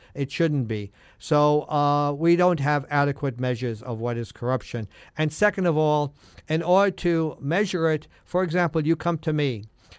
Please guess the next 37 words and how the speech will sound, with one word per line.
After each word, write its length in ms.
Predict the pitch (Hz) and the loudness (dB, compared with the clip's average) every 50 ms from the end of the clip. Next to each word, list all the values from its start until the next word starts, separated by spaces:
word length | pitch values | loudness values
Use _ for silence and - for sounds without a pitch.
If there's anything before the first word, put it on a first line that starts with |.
| _ - | _ -6
and, 300 | - 143 143 143 143 139 | -4 -2 -2 -2 -2 -2
uh, 640 | 139 151 143 147 143 147 143 139 123 139 151 151 151 | -2 -2 0 0 0 0 -2 -4 -4 -4 -4 -2 0
I 140 | 156 156 165 | 2 2 2
come 220 | 165 - 160 151 | 2 2 -2 -2
to 120 | 151 - 151 | 0 0 2
you 140 | 156 151 | 2 2
rather 280 | 135 135 131 135 135 139 | 2 2 2 2 0 0
and 140 | 139 139 131 | -2 -2 -2
say, 300 | - - 147 147 143 147 - - - | -2 0 0 0 -2 -4 -6 -10 -4
"Have 180 | 147 156 156 | -2 0 2
you 80 | 156 156 | 2 2
done 220 | 147 160 156 156 | 2 2 0 2
anything 580 | 151 156 156 156 143 - - 151 147 147 147 139 | 2 0 0 -2 -2 -2 -2 -2 0 0 -2 -2
that, 420 | 131 135 131 135 131 - - - | 0 0 -2 -2 -4 -6 -8 -4
uh, 120 | 139 131 123 | -4 -4 -4
smacks 440 | - - 143 147 143 143 - - | -4 -4 0 0 0 0 -2 -6
of 140 | - 123 - | -10 -10 -8
corruption?" 480 | - - 135 143 151 - - - 113 95 - - - - | -4 -2 0 0 0 0 -2 -6 -6 -8 -8 -14 -10 -4
Well, 120 | 143 151 160 | -4 -2 0
you're 140 | 190 190 | 2 2
nervous. 540 | 185 190 214 240 220 147 113 95 - - - _ _ _ - | 2 4 4 4 4 2 0 -4 -8 -12 -20 _ _ _ -4
In 100 | 151 156 | -2 2
other 120 | 165 160 | 2 4
words, 240 | 175 170 160 139 - | 4 4 2 2 2
you 100 | 170 175 | 2 2
may 240 | 165 170 180 202 196 | 2 2 2 2 4
have 200 | 180 170 151 135 | 4 2 2 2
done 200 | 156 151 147 139 | 2 0 0 0
something, 540 | - - 147 139 127 - - 147 147 147 135 | -2 -2 -2 -2 -2 -2 -4 -4 -4 -4 -4
but 180 | 147 143 135 | -4 -4 -2
you 100 | 151 156 | 0 2
don't 220 | 160 156 151 135 - | 2 2 2 0 0
like 380 | 139 156 175 190 175 - - | 2 2 2 2 0 -4 -6
you, 180 | 143 139 135 131 | -6 -4 -4 -4
what 160 | 131 131 120 | -4 -4 -4
you're 140 | 123 127 127 | -4 -6 -4
doing. 460 | 120 131 143 143 143 147 156 160 | -2 0 0 2 2 2 0 -2